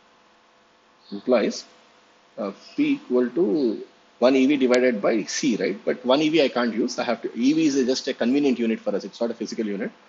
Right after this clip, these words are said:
So I'll say I have to multiply by charge. So E V I have to, one E V is basically how much?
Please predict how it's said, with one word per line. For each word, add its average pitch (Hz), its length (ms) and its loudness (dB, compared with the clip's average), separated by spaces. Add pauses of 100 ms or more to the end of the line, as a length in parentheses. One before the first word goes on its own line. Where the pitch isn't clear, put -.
(420)
So - 440 -2
I'll 127 200 0
say 160 260 -4
I 165 60 -2
have 131 140 -2
to 131 60 0
multiply 120 420 0
by 117 80 0
charge. - 400 -4 (100)
So - 240 -10
E 123 140 0
V 139 160 -4
I - 20 -12
have 117 160 -10
to, 127 220 -8 (200)
one 127 180 2
E 117 100 0
V 131 120 0
is - 100 -6
basically 117 520 -4
how 120 80 -4
much? 98 240 -10